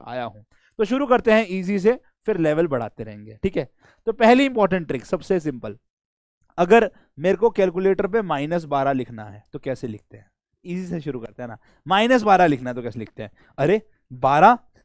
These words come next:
क्यों माइनस साइन लगा दो? नहीं भाई, नहीं आया। क्या करेंगे? बारह के बाद में जो ये प्लस माइनस का बटन है ना, ये दबाएंगे। एक बार दबाओगे तो माइनस बारह होगा, दोबारा दबाओगे तो प्लस बारह, ठीक है? तो मुझे अगर ये करना है, कैलकुलेटर पे बारह लिखना है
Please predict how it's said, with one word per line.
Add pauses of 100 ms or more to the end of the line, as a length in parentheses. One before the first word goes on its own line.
क्यों
माइनस
साइन
लगा
दो?
नहीं
भाई,
नहीं
आया। (340)
क्या
करेंगे? (340)
बारह
के
बाद
में
जो
ये
प्लस
माइनस
का
बटन
है
ना,
ये
दबाएंगे। (400)
एक
बार
दबाओगे
तो
माइनस
बारह
होगा,
दोबारा
दबाओगे
तो (200)
प्लस
बारह,
ठीक
है? (360)
तो
मुझे
अगर
ये
करना
है,
कैलकुलेटर
पे
बारह
लिखना
है